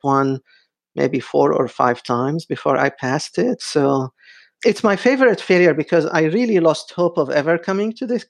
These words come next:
to this country. And then eventually I passed it. So,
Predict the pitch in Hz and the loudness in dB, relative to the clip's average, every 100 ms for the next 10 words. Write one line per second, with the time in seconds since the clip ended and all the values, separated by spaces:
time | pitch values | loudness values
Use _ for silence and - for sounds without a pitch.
0 | _ 180 160 156 - 151 151 170 175 196 | _ -2 0 -2 -4 -4 -4 -4 -2 -4
1 | - 165 165 160 165 - 143 156 - 151 | -2 0 2 2 0 -4 -2 -2 -2 -4
2 | 139 127 - 202 240 - 127 - 180 160 | -4 -6 -4 -4 -4 -6 -6 -4 0 2
3 | 151 147 | 4 2